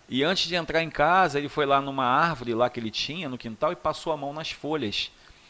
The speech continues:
E aí, quando entrou, rapaz, já beijou a esposa,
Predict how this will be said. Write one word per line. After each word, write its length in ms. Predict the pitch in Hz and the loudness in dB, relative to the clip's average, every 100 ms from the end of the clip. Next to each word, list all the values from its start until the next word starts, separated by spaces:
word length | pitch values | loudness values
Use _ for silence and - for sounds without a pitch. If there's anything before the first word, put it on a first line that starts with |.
| - - - | -20 -20 -14
E 100 | 107 | 0
aí, 160 | 131 143 | 2 4
quando 260 | 180 180 170 | 2 0 0
entrou, 460 | 131 - 147 196 | -2 -2 0 2
rapaz, 360 | 160 117 104 104 | 0 -2 -6 -4
já 80 | 131 | -4
beijou 380 | 147 131 135 135 | -4 -6 -4 -2
a 20 | |
esposa, 880 | - - 113 131 139 120 120 120 | -4 -6 -4 -2 -2 -2 -4 -6